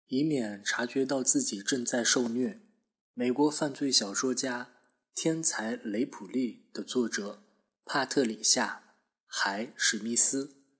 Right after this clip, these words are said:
在接受法国媒体访问时曾这么说：“有时最吸引我们或是我们最爱的人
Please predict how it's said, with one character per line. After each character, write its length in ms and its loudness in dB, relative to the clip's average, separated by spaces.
在 180 2
接 200 4
受 180 2
法 220 -2
国 180 -2
媒 180 -4
体 200 -4
访 240 -4
问 180 -8
时 420 -6
曾 240 -2
这 160 0
么 140 -6
说 400 -4
：“有 200 -2
时 580 -2
最 220 4
吸 280 8
引 220 -4
我 140 -6
们 380 -12
或 260 0
是 200 2
我 160 0
们 240 -12
最 180 -2
爱 180 -4
的 140 -10
人 360 -14